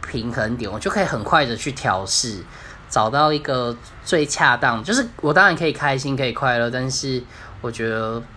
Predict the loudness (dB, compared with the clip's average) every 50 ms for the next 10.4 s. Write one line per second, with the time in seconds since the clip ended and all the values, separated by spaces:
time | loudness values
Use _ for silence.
0 | -14 -10 -8 -6 -4 -4 -2 0 0 2 2 2 2 0 0 -2 -2 -2 -2 -2
1 | -2 -2 -2 -2 -2 -2 -2 -2 -2 -4 -4 -4 -4 -4 -4 -2 -4 -4 -4 -4
2 | -4 -4 -4 -4 -4 -4 -4 -6 -6 -6 -6 -6 -4 -4 -4 -4 -4 -2 -2 0
3 | 0 -2 -4 -8 -12 -16 -16 -14 -16 -16 -4 0 0 2 2 4 2 2 4 4
4 | 2 2 2 0 -2 -2 -2 -2 -2 -2 -2 -2 -2 -2 -2 -4 -4 -4 -4 -4
5 | -4 -4 -4 -4 -2 0 0 0 0 -2 -2 -4 -4 -4 -4 -4 -4 -2 0 0
6 | 2 2 2 0 -2 -4 -6 -2 0 2 2 0 -2 -8 -8 -4 -2 -2 0 -2
7 | -2 -2 -4 -4 -4 -4 -4 -4 -4 -4 -4 -6 -6 -8 -8 -8 -6 -4 -2 0
8 | 0 0 0 -2 -6 -10 -10 -10 -12 -12 -14 -18 -20 -20 -20 -20 -20 -20 -20 -14
9 | -10 -10 -8 -6 -4 -4 -4 -4 -6 -6 -6 -6 -8 -6 -6 -6 -6 -4 -4 -4
10 | -4 -6 -6 -8 -8 -10 -10